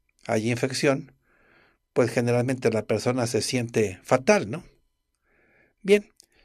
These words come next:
en muchas enfermedades agudas, especialmente en esta, han de considerarse más como un esfuerzo del organismo por desenfermar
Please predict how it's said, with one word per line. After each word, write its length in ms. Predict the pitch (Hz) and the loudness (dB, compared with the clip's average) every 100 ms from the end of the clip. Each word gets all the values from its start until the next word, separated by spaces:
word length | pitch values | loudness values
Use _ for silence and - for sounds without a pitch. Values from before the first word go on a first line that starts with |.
| _ _ _ _ _ _ - | _ _ _ _ _ _ -6
en 140 | 147 | -4
muchas 320 | 185 - 214 | -2 0 0
enfermedades 440 | 170 135 131 156 - | 0 -2 0 0 -2
agudas, 600 | 131 113 127 147 - - _ | -2 0 0 -2 -4 -12 _
especialmente 680 | - - 110 123 120 123 139 | -14 -6 -2 -2 -2 -6 -4
en 80 | 131 | -4
esta, 340 | 117 - - - _ _ _ _ _ _ _ _ - | -4 -4 -8 -10 _ _ _ _ _ _ _ _ -8
han 200 | 120 123 | -4 0
de 400 | 131 127 113 104 _ _ _ _ _ _ _ | 0 2 -2 -4 _ _ _ _ _ _ _
considerarse 680 | - 135 139 135 143 170 - | -2 0 2 2 2 -2 -4
más 480 | 117 139 - - - _ _ _ | -4 -6 -8 -14 -20 _ _ _
como 240 | - 123 156 | -6 -4 -4
un 60 | |
esfuerzo 460 | 202 - 147 151 170 | -4 -2 -2 -2 -2
del 120 | 135 | -2
organismo 640 | 107 107 110 135 143 147 139 _ _ _ _ _ _ | -4 -6 -6 -6 -8 -10 -12 _ _ _ _ _ _
por 300 | - 123 123 - _ | -6 -4 -4 -10 _
desenfermar 1080 | 127 123 117 127 113 - 110 120 165 - | -6 -6 -4 -6 -4 -2 -2 0 -2 -4